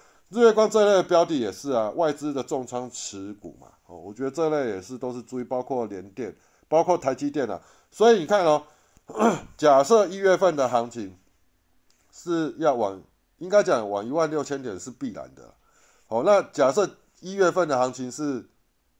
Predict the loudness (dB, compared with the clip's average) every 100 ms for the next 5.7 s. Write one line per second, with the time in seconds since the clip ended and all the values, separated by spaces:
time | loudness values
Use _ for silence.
0 | _ _ _ -4 0 2 0 -2 -4 -2
1 | -2 -4 -6 -10 -8 -6 -6 -6 -14 -14
2 | -16 -16 -20 _ _ _ -4 -2 -2 -10
3 | _ _ _ _ _ _ _ _ _ -8
4 | -8 -4 -4 -2 0 -2 2 2 2 2
5 | 0 0 -2 -4 -10 -10